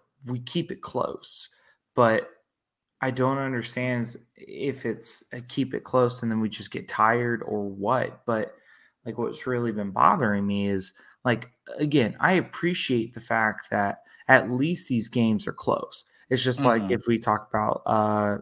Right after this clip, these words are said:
Speaker 1: Alabama football, you know, how, you know, they were comparing for the playoffs, you know, losses. And yes, Alabama had two losses, but it was by, you know,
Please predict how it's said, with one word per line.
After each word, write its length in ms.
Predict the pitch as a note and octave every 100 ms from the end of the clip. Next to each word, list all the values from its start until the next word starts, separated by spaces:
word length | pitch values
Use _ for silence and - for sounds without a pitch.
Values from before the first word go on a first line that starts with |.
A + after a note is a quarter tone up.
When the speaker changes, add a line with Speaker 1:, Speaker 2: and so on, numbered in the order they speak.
| -
Speaker 1:
Alabama 480 | A#2 A2+ A2 G#2+ G2+
football, 480 | - B2+ G#2+ A2 A2
you 160 | G#2
know, 240 | G#2 G2+ G2+
how, 400 | G#2 G2+ G2+ F#2+ _ _ _ _
you 480 | - A2 G#2 A#2 G#2+
know, 160 | G#2 G2
they 140 | G#2+
were 140 | G2
comparing 720 | - G#2 - G#2 G#2 G2+ G2+ F#2+
for 200 | - G2+
the 460 | G2+ G2 G2 G2 - _ -
playoffs, 680 | B2+ A2+ G2+ F#2+ - - -
you 140 | G#2+
know, 300 | G2 G2 - - - _ -
losses. 800 | G#2+ A2 G#2 G2+ - - G2 -
And 140 | G#2+
yes, 280 | A2 G#2+ -
Alabama 460 | G#2+ G#2+ G2+ G#2 G2+
had 240 | G#2 G2
two 160 | - A2
losses, 480 | A2+ A2 G2+ - -
but 200 | - G#2
it 100 | G#2
was 180 | G2+ F#2+
by, 480 | G2+ G2 G2 F#2+ F#2 _ _ _ _ _ _ _
you 120 | B2 G#2
know, 220 | G2+